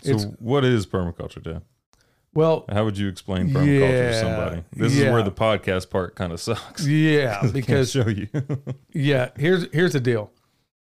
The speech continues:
Speaker 2: If you asked, let's say,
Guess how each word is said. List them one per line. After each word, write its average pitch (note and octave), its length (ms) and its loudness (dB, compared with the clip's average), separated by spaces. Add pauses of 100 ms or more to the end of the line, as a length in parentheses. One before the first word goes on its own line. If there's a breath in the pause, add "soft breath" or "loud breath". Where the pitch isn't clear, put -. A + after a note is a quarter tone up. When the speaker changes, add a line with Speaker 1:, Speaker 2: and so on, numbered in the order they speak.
(340)
Speaker 2:
If C3 140 -2
you G3+ 180 4
asked, D3+ 460 0 (540)
let's F3+ 160 0
say, C#3 880 0